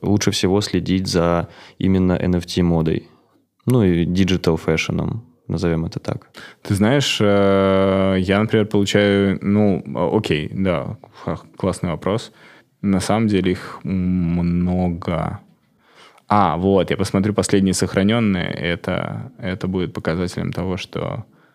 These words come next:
Speaker 2: они действительно важные и крутые. Э, Метазориан.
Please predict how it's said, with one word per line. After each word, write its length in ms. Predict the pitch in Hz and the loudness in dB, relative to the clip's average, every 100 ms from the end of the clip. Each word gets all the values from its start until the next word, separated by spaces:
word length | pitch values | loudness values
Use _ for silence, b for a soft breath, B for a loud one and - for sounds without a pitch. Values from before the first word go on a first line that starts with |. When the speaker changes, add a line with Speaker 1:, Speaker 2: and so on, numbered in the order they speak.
| b - | b -8
Speaker 2:
они 180 | 92 90 | -4 -4
действительно 400 | 90 95 - 90 | -4 -6 -6 -4
важные 340 | 85 85 85 | -4 -4 -6
и 20 | 85 | -6
крутые. 440 | - - 82 - - _ - | -10 -8 -10 -10 -16 _ -4
Э, 300 | 92 90 92 | 0 2 4
Метазориан. 1040 | 98 107 104 90 90 90 82 90 113 123 | 4 4 2 2 2 2 2 0 -2 -4